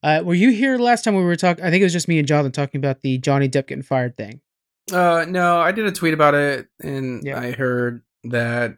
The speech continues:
Speaker 2: you know, he's being fired for whatever the accusations he had of, uh, domestic violence.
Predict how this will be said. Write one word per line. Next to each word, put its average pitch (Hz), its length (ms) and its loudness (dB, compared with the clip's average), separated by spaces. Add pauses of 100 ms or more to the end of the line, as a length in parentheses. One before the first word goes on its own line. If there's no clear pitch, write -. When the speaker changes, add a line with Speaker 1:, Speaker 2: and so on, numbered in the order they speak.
Speaker 2:
you 117 100 -8
know, 117 120 -6
he's 117 100 -10
being 120 160 -8
fired 117 260 -6
for 117 180 -6
whatever 120 260 -6
the 113 320 -4
accusations 117 500 -8
he 113 100 -6
had 113 220 -4
of, 113 200 -10
uh, 110 240 -8
domestic 113 400 -10
violence. 117 460 -6